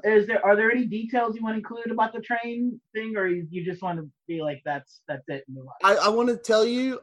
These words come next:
Speaker 2: uh, about this one thing, which as soon as I read it, I'm like, "Fuck this book." Um, apparently the
Speaker 1: <laughs>
Speaker 2: old lady that pushes the cart along is actually secretly, like, a spirit that protects the train and has been there for, like, hundreds of years. I'm like, "That's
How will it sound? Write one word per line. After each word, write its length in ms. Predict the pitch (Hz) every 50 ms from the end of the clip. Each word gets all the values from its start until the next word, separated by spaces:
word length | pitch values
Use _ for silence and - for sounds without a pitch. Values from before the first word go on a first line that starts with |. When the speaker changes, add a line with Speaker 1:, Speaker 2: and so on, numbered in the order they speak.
| -
Speaker 2:
uh, 200 | - 190 196 180 -
about 240 | 175 202 196 165
this 120 | 185 165 156
one 220 | 175 180 196 208
thing, 320 | 190 214 233 233 233 233 202
which 240 | 196 - 139 - - -
as 120 | 175 165
soon 140 | - 196 196
as 80 | 202
I 80 | 208 185
read 160 | 180 185 196
it, 40 | 214
I'm 100 | 214 185
like, 160 | 185 175 -
"Fuck 240 | - 208 196 202 -
this 160 | 190 160 -
book." 320 | - 143 226 202 - - - _ _ _ _ _ -
Um, 720 | 185 196 196 190 185 180 180 175 170 170 165 156 160 - _ _ _ _ -
apparently 520 | 175 190 208 220 240 226 220 254 247 240
the 380 | 220 185 175 214 208 208 202 -
Speaker 1:
<laughs> 20 | -
Speaker 2:
old 240 | 208 220 226 208
lady 420 | 202 208 196 208 226 226 233 233 233
that 260 | 190 214 - - -
pushes 400 | - 208 202 - - 220 190 180
the 120 | 185 202
cart 320 | 196 - - 165 170 190 202
along 320 | 220 220 220 226 226 226 220
is 200 | - 175 175 160
actually 400 | 165 139 - - - 202 202 -
secretly, 560 | - - - 185 170 - - - 190 214 208
like, 220 | 196 185 190 -
a 40 | 165
spirit 680 | - - - - - _ - 156 170 190 202 214 214 170
that 100 | 160 -
protects 380 | 165 147 151 180 175 - -
the 60 | - -
train 220 | 165 160 170 180
and 80 | 185 175
has 100 | 160 139
been 240 | 131 160 165 170 175
there 160 | 170 170 170
for, 60 | -
like, 140 | 170 156 160
hundreds 340 | 151 160 170 170 170 160 165
of 40 | 156
years. 320 | 156 160 170 190 190 175 175
I'm 100 | 165 160
like, 140 | 151 147
"That's 220 | 147 160 180 -